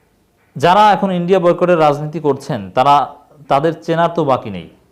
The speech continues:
তারা মূলত বাংলাদেশকে পাকিস্তান বানানোর চেষ্টা করছে। জামাত বিএনপির এজেন্ডাই হচ্ছে বাংলাদেশকে পাকিস্তান বানানো।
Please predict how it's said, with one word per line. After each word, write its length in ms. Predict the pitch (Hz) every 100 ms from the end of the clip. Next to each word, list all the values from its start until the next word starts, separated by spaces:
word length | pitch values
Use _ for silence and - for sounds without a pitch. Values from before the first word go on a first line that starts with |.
| _
তারা 160 | 139 160
মূলত 280 | 160 165
বাংলাদেশকে 1300 | 170 147 147 156 165 160 - - - _ 160 127 156 -
পাকিস্তান 500 | 151 160 180 185 170
বানানোর 460 | 147 143 143 139 113
চেষ্টা 300 | 139 131 -
করছে। 400 | 98 90 - 87 - _ _ _ -
জামাত 300 | 120 151 175
বিএনপির 440 | 156 170 165 165
এজেন্ডাই 400 | 147 131 151 185
হচ্ছে 240 | 165 160 151
বাংলাদেশকে 500 | 139 139 143 135 139
পাকিস্তান 520 | - 117 107 110 98
বানানো। 300 | 90 85 82